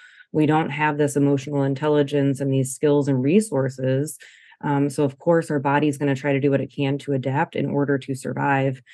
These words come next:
And also that might look like unhealthy behavior from the outside. That mo-, might look like substance use, drinking, um, uh, conflicts in relationships, sleep issues, right?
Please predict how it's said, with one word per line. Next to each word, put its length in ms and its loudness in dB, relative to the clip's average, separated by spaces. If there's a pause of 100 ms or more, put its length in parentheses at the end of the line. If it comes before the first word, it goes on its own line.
(120)
And 120 -2
also 340 -2
that 200 -2
might 220 0
look 200 -2
like 380 -2 (540)
unhealthy 440 -2
behavior 560 2
from 180 0
the 100 2
outside. 540 -2
That 140 0
mo-, 260 -2
might 220 0
look 160 -2
like 420 0
substance 540 -2
use, 260 -6
drinking, 720 0
um, 560 -2 (500)
uh, 440 0
conflicts 500 0
in 140 0
relationships, 1120 0
sleep 340 2
issues, 640 0
right? 480 2